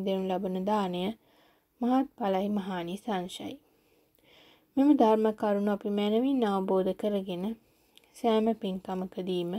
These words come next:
විශේෂයෙන් අවදි කරගන්න අවශ්‍ය වෙනවා. ප්‍රඥා ඉන්ද්‍රිය ඥාන සම්ප්‍රයුක්ත බව සඳහා අපට ගතයුතු අරමුණු රාශියක් තිබෙනවා.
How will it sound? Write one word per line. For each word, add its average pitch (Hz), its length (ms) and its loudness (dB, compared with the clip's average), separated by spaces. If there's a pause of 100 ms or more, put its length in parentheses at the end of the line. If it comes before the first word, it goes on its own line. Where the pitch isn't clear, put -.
(600)
විශේෂයෙන් 196 680 0
අවදි 202 300 2
කරගන්න 196 540 0
අවශ්‍ය 185 400 -2
වෙනවා. 190 440 -2 (520)
ප්‍රඥා 202 500 -2
ඉන්ද්‍රිය 185 420 -2
ඥාන 208 400 0
සම්ප්‍රයුක්ත 185 720 -8
බව 180 260 -2
සඳහා 196 540 -4 (640)
අපට 190 320 -4
ගතයුතු 190 560 0 (220)
අරමුණු 208 480 0
රාශියක් 208 600 -2
තිබෙනවා. 190 580 -6